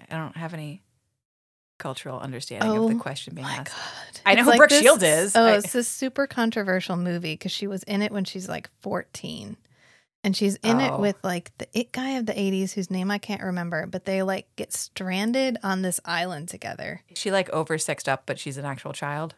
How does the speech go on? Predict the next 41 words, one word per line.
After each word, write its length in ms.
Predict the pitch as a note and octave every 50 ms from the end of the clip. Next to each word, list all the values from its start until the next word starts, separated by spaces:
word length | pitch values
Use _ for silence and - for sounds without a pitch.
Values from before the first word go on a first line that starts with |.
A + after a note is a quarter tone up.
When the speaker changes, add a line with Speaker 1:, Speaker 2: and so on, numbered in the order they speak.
| _ _ _ - G3+
Speaker 2:
She's 240 | - - B3+ A#3+ A#3+
an 80 | A3+
actual 360 | - F#3+ F#3 - - G3+ F#3+
child, 440 | F3 - - E3 E3 E3+ E3+ E3 E3 -
and 160 | G3+ F#3 F#3+
they 200 | F#3 F#3 F#3+ F#3+
end 180 | F#3+ F#3+ G3 G3+
up, 220 | F#3+ - - -
like, 200 | F#3 F3+ D#3+ -
Speaker 1:
Oh. 60 | - -
Speaker 2:
together. 720 | - - F#3 F3 - - D#3 D3+ D#3 D3 C#3 C3+ D3 D#3 - G2+ B2+ D3+ D3+ D3+ - - - -
Speaker 1:
Uh, 520 | F3 D#3 D#3 D#3 F3+ F3+ F3+ F3 F3 C#4 - -
<laughs> 140 | - - -
Speaker 2:
And 340 | A3 G#3 G3 F#3+ F#3+ F#3+ F#3+
the 80 | G3+
director 540 | G3 F#3+ G3 F#3+ F#3 F#3 F#3+ - - A3 A3
was 180 | A3 G#3 G3 -
trying 320 | - - F#3+ F#3 F#3+ G3 F#3+
to, 120 | - G3
like, 320 | G3 - - D3+ - - - _
up 240 | - F#3 F3 F3+ - -
the 140 | - F#3
chemistry, 640 | E3+ - - D#3 E3+ F#3 F#3 - - - A#3 B3 C4 C#4
so 160 | - - -
he 140 | G3 G3+ G#3
was 120 | G3+ G3
trying 240 | - - F#3 F#3 F#3+
to 80 | - -
get 220 | - F#3 F3+ -
them 180 | - F3 D#3+ D#3+ _ _ _ _ _ _ _ _ _
actually 640 | - C#3+ C#3+ - _ - - A#3 A#3 A#3 A#3+ B3 A#3+
together. 640 | - - A#3+ - A#3 A#3 A#3+ A#3 B3+ C4 C4+ C4+ _ _ _ _ _ _ _ _ _ _ _
Speaker 1:
Oh 180 | - G#3 C#4 F4+
my 180 | F4+ D#4+ C#4 A#3
God. 640 | F#3+ - - F#3 F3 A3 E4 F#4 C#4 F3 C#3+ C#3 F#3+
Speaker 2:
And 160 | G#3 G3+ -
so 140 | - G3+ G3
he 200 | F#3 - A#3 A#3+
would 300 | B3 C4 B3+ A#3 G3+ G3+
leave, 340 | G#3+ A3 A3+ A#3 A#3+ A3+ A3
like, 300 | G3 F#3+ F3 - -